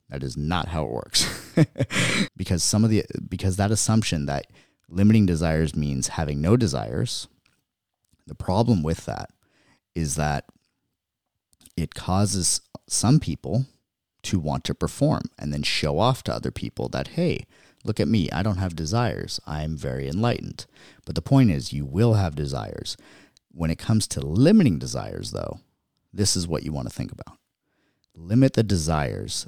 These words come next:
that come from a sense of expediency. If you have a sincere desire towards something because it actually means something to you, you have a genuine love for something or someone, follow that. Follow your sincerity.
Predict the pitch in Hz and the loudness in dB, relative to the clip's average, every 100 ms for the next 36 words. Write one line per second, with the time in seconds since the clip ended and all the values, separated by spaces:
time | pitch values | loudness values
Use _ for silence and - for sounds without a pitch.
0 | - - - - 87 82 87 78 - 67 | -6 -8 -4 -2 0 0 0 0 -2 -2
1 | - 71 73 - 92 73 62 - - - | -4 -4 -4 -4 -4 -4 -4 -6 -8 -12
2 | _ _ _ _ _ _ _ - - 80 | _ _ _ _ _ _ _ -14 -6 -4
3 | - 98 92 87 82 82 - - 110 113 | 0 2 2 0 0 -2 -2 4 6 6
4 | 104 90 78 67 58 - 65 58 - 57 | 6 2 0 -2 -4 -6 -6 -6 -6 -8
5 | - - - - - - 71 73 - 76 | -8 -12 -12 -18 -14 -6 -6 -6 -6 -8
6 | - 76 71 80 95 101 - 64 58 - | -6 -6 -4 0 2 2 0 -4 -6 -8
7 | 58 73 67 71 82 78 76 71 80 76 | -6 -6 -6 -2 -2 -2 -4 -2 -2 -2
8 | - - - _ _ - 98 95 - 92 | -8 -16 -20 _ _ -4 2 2 2 0
9 | 82 82 82 - - - 76 76 101 62 | 0 -2 -2 -4 -4 -2 0 2 0 0
10 | 50 - _ _ _ _ _ _ _ _ | -6 -14 _ _ _ _ _ _ _ _
11 | _ _ _ _ _ _ _ - 110 107 | _ _ _ _ _ _ _ -2 2 4
12 | 104 87 76 71 - - - _ _ _ | 2 0 -4 -6 -8 -16 -18 _ _ _
13 | - 104 107 117 113 98 85 - 64 - | -6 2 4 6 6 4 0 -2 -2 -2
14 | 85 76 64 - | -2 -4 -4 -10